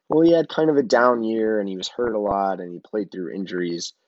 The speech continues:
this past year. He's arguably the best overall performer in this crop since twenty eighteen. Uh, Fangraphs still projects him to hit twenty-seven homers and be worth three point six wins above replacement.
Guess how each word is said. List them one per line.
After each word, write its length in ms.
this 200
past 460
year. 280
He's 220
arguably 640
the 80
best 400
overall 420
performer 600
in 160
this 160
crop 400
since 400
twenty 360
eighteen. 600
Uh, 160
Fangraphs 600
still 220
projects 460
him 160
to 140
hit 240
twenty-seven 580
homers 600
and 140
be 120
worth 300
three 180
point 280
six 300
wins 220
above 280
replacement. 680